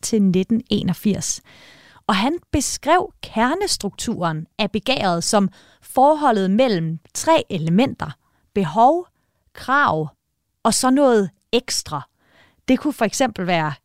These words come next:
være kærligheden. Og han beskrev begær som det, der så er tilbage,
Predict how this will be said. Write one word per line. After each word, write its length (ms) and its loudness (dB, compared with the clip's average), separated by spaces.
være 160 -2
kærligheden. 640 -2
Og 160 0
han 140 0
beskrev 340 -4
begær 340 -4
som 200 -4
det, 140 -6
der 80 0
så 220 -2
er 60 -6
tilbage, 640 -2